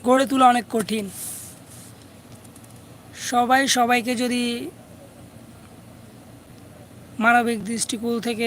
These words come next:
যদি সাপোর্ট করে, so বেশিরভাগ ছোটরা ছোটদেরকে সাপোর্ট করলেও তারা এগিয়ে যেতে পারে অনেক দূর। জানি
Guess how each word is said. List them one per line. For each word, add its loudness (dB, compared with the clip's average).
যদি -2
সাপোর্ট -4
করে, -2
so -4
বেশিরভাগ 4
ছোটরা 2
ছোটদেরকে -2
সাপোর্ট 0
করলেও 0
তারা 4
এগিয়ে -2
যেতে -6
পারে 2
অনেক 0
দূর। -4
জানি 4